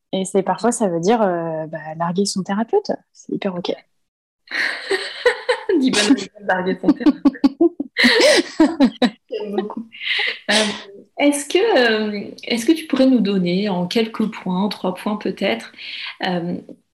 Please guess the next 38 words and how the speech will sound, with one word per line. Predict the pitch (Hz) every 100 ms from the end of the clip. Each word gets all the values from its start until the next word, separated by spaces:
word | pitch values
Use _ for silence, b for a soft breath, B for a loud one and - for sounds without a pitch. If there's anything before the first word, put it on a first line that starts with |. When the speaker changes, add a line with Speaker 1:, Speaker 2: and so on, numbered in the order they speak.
| -
Speaker 2:
des | 202 214 226 214
bonnes | 180 339 381
raisons | 269 262 185 185 233 - _ _ _ _ -
ou |
une | 226 233 226 226 208
façon | - 302 302 359
de |
savoir | - 254 220 196 202 262 -
si | - 294
cette | 214 180
démarche, | 190 196 175 247 - - - -
euh, | 180 165
de | 185
l'hypnothérapie | 175 175 247 240 175 - -
nous | 254 170
conviendrait ? | 226 220 196 170 165 - B B B B
Qu'est-ce | - 320 330
qui | - 254
pourrait | - 226 233 262
m'amener | 233 214 226 240
à | 208
me | 202
dire, « | 208 220
Ah | 202
ben | - 190
ouais, | 240
là, | 269
ça | 196 185
pourrait | - - 269
m'être | 220 - 190
utile, | - 214 262
j'ai | 214
bien | 170 220 220
envie | 220 240
de |
me | 202
lancer | 185 190 -
là-dedans » ? | 196 160 165